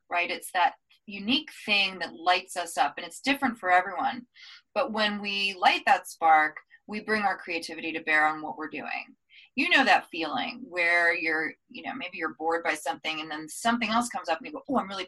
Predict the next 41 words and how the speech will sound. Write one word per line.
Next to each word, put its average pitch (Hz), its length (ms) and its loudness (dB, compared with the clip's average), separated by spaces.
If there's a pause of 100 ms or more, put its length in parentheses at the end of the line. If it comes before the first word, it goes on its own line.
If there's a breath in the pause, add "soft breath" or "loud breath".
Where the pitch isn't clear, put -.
passionate 247 380 -2
about - 240 -4
that." - 180 -2 (120)
It's 220 160 -14
not 285 180 2
necessarily 196 960 -2 (360)
making 190 300 -8
a - 40 -8
painting. 202 520 -2 (300 loud breath)
It 226 140 -6
can 330 160 0
be 233 100 4
basically 165 480 -2
anything. 294 440 0 (380 loud breath)
But 185 100 -8
when 180 100 -8
you 180 100 -8
have 226 280 4
that 240 200 4
feeling 240 400 0
that 180 180 0
lights 185 280 -2
you 196 80 -10
up, 202 240 6
that's - 300 4
your - 100 -12
creativity. - 720 -14 (480 loud breath)
And 208 120 0
that's 294 200 4
what's 247 180 -4
important 208 380 -4
to 165 100 -14
bring 180 320 -2 (100)
to 175 80 -10
work 175 320 2 (120)
of 175 120 2
any 262 220 2
kind 123 320 -6
that - 120 -12
you 147 120 -8
do, - 140 -12